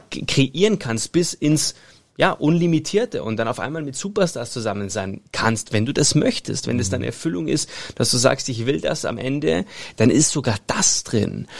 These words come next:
Speaker 1: Und das ist die Fanta-, das ist das, das Fantastische daran. Oder? Ich meine,
Speaker 2: Unfassbar.
Speaker 1: unglaublich, dass du nicht limitiert bist, dass du, <clears throat> egal wie du das, wie du dein Leben leben möchtest, weil es gibt andere. Na, ich bin zum Beispiel einer, wenn ich meinen Sport machen kann, mir ist Zeit extrem wichtig. Ich meine, ich kann heute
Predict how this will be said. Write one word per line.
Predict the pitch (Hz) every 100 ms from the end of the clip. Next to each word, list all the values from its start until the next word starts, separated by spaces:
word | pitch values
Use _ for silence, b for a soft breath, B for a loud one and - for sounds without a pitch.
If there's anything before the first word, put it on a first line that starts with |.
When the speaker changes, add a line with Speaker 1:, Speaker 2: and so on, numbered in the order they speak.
| B
Speaker 1:
Und | 107 107
das | 131
ist | 131
die |
Fanta-, | 123 117 110 104
das | - 98
ist | 110 - -
das, | 104
das | 110 -
Fantastische | 101 95 - 196 - 147 -
daran. | - - 50 50 - _ _ -
Oder? | 113 160 160 B -
Ich |
meine, | 101 107
Speaker 2:
Unfassbar. | 107 92 95 _
Speaker 1:
unglaublich, | - 123 123 - 156
dass | 127 -
du |
nicht | 127 131 143
limitiert | 127 - 175 -
bist, | 139
dass | 120
du, | -
<clears throat> |
egal | 131 123 101 123 85 135 135 120
wie | 175
du | 202
das, | 143 139 - - B -
wie | 131
du | 123
dein | - 196
Leben | 165 208
leben | 160 123
möchtest, | 104 101 110
weil | 151
es | -
gibt | 196
andere. | - 220 196 113 - B B B B
Na, | 127 165
ich | - -
bin | 185
zum | 160
Beispiel | 151 - 139
einer, | 165 131
wenn | 135
ich | 143 -
meinen | - 113
Sport | - - 185 247
machen | 160 120
kann, | 104
mir | 110
ist | 104 - -
Zeit | - -
extrem | 131 - 104
wichtig. | 95 95 - - B B B
Ich |
meine, | - 127
ich | 165
kann | - 165
heute | 135 160 190 180 180